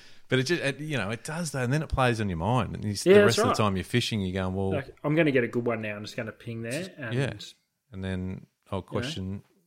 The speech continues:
Speaker 1: everything.
Speaker 2: fishing in general.
Speaker 1: Life.
Speaker 2: Yeah.
Speaker 1: <laughs> All right, so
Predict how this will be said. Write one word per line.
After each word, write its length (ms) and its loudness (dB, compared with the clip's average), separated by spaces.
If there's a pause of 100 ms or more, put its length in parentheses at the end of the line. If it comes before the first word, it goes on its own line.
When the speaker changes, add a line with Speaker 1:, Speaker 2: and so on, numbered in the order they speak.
(120)
Speaker 1:
everything. 400 -8 (160)
Speaker 2:
fishing 300 -8
in 80 -8
general. 320 -6
Speaker 1:
Life. 440 -10 (140)
Speaker 2:
Yeah. 120 -8 (680)
Speaker 1:
<laughs> 800 -14
All 140 12
right, 160 10
so 480 6